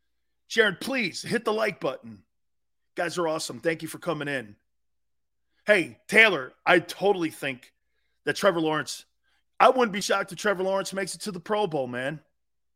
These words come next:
A J Sills is the only content creator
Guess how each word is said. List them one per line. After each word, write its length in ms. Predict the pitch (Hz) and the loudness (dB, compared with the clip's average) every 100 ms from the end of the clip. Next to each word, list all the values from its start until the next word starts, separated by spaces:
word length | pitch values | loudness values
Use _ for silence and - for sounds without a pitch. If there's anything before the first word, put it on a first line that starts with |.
| _ _ _ _ _ _ _ | _ _ _ _ _ _ _
A 140 | 170 202 | 0 2
J 240 | 165 135 | 2 0
Sills 440 | - - 220 220 170 | -2 0 0 0 -4
is 80 | |
the 140 | 151 170 | -10 -4
only 480 | 202 208 214 220 220 _ _ _ _ - | -2 0 -2 -6 -10 _ _ _ _ -2
content 560 | 185 180 170 165 160 | 0 0 0 -4 -4
creator 580 | - 151 147 147 147 | -8 -4 -4 -2 -6